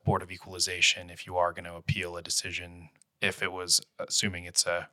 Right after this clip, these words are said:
rejection of your property tax exemption. And again, that's made up of the same commissioners that decided whether or not you got the exemption in the first place, and then it just scales from there, so.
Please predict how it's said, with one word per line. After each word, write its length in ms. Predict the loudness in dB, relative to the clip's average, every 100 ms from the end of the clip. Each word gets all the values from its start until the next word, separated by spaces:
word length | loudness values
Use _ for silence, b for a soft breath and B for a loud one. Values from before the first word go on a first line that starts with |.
| -2
rejection 520 | 4 4 4 2 0
of 180 | -12 -10
your 180 | -10 0
property 400 | 2 2 -2 -6
tax 320 | -2 0 -2
exemption. 600 | -2 -4 -2 -4 -4 -10
And 180 | -14 -14 _ B B B B B
again, 280 | 0 2 0
that's 180 | 0 0
made 200 | 0 0
up 200 | -2 -2
of 180 | -6 2
the 60 |
same 240 | 2 2 -4
commissioners 600 | -8 0 0 0 0 0
that 240 | 0 0
decided 680 | 4 6 8 6 2 -4 -8 _ 4
whether 340 | 6 6 4
or 60 | 4
not 220 | 4 2
you 120 | 0
got 240 | 2 2
the 80 | 2
exemption 420 | 2 2 2 -4
in 80 | -6
the 60 | -8
first 320 | 2 4 4
place, 340 | 4 2 2
and 100 | 0
then 120 | -4 -12
it 80 |
just 180 | -6 0
scales 320 | 2 2 2
from 180 | 0 0
there, 280 | -6 -6 -4
so. 320 | -4 -4 -6